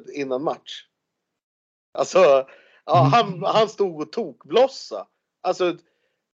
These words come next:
Speaker 1: eh, ja, det kunde vara fyrtio minuter innan match.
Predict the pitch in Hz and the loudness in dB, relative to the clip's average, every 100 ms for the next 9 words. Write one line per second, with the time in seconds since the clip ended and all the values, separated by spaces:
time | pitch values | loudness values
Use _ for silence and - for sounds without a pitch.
0 | 180 170 165 175 160 160 170 202 165 160 | -8 -6 -4 -6 -6 -6 -4 0 0 2
1 | 214 220 202 165 196 - 165 165 220 - | 2 2 2 0 -2 -2 -4 2 0 0
2 | 139 127 131 208 202 - - | 0 0 0 -2 -4 -8 -20